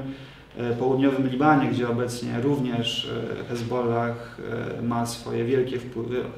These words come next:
de facto kontroluje cały południowy Liban, e, więcej na ulicach widać flag Hezbollahu, więcej widać,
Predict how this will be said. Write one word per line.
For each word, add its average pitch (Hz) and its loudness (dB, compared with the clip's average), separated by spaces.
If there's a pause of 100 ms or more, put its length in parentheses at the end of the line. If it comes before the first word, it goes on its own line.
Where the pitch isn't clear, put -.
de 110 -10
facto 110 -12
kontroluje 117 -4
cały 120 -6
południowy 117 -2
Liban, 131 0 (640)
e, 131 0
więcej 151 4 (260)
na 135 0
ulicach 139 0
widać 131 -2
flag 139 2
Hezbollahu, 127 -2 (480)
więcej 139 2
widać, 123 -2